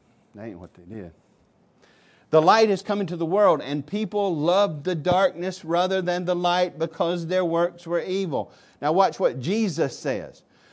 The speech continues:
"For everyone who does wicked things hates the light and does not come to the light lest his works should be exposed.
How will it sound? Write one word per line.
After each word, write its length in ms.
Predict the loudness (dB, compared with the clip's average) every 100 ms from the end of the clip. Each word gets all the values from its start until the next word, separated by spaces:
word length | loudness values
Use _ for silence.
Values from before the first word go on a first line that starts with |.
| _ 0
"For 180 | 0 4
everyone 640 | 6 6 4 2 2 0
who 160 | 0 0
does 300 | 2 2 2
wicked 480 | 2 2 2 -2 -2
things 320 | -2 -2 -4
hates 440 | 2 2 2 -8
the 140 | -2 2
light 400 | 2 2 -2 -6 _ -12 -4
and 140 | 4
does 200 | 4 4
not 300 | 2 -2 -4
come 280 | -6 -2 -2
to 140 | -2
the 120 | 0 2
light 300 | 4 2 2
lest 300 | 0 0 -4
his 200 | -4 0
works 340 | 0 0 -2
should 220 | -10 -6
be 140 | -4 -4
exposed. 680 | -6 -4 0 0 0 -6